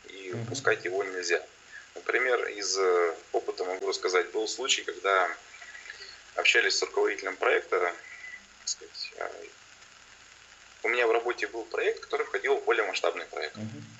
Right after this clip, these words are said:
Speaker 1: Вот руководитель проекта не умел пользоваться, а, Cisco GoToMeeting.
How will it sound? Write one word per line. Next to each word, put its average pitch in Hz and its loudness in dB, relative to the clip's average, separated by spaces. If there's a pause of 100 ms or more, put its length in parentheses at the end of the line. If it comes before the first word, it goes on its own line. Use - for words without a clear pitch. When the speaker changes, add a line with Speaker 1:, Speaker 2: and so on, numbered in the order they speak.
(920)
Speaker 1:
Вот - -6
руководитель - 2
проекта 160 0 (380)
не 120 -6
умел 143 0
пользоваться, 123 2
а, 82 0 (500)
Cisco 104 0
GoToMeeting. 107 0